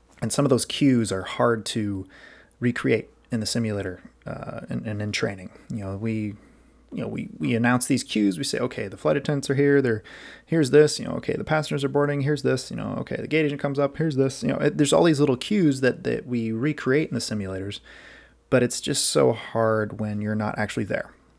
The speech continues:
And, you know, I, the couple of <laughs> guys that I was working with, my, my sim partner included, I was like, "You know what?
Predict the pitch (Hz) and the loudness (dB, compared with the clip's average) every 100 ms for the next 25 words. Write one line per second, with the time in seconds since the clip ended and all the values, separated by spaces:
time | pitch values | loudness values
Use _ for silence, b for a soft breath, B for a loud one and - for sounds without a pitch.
0 | _ - 120 110 107 104 101 98 - - | _ -8 -2 -2 -2 -2 -4 -8 -12 -12
1 | 117 104 113 - - 143 - - 123 - | -12 -12 -14 -14 -6 4 4 6 4 4
2 | 151 139 135 117 110 117 120 113 120 120 | 2 2 2 0 0 -2 0 -2 -2 -4
3 | 117 - 123 123 113 107 117 127 104 95 | -4 -2 0 0 0 -2 0 0 0 -6
4 | 90 107 110 117 | -10 -6 -2 -2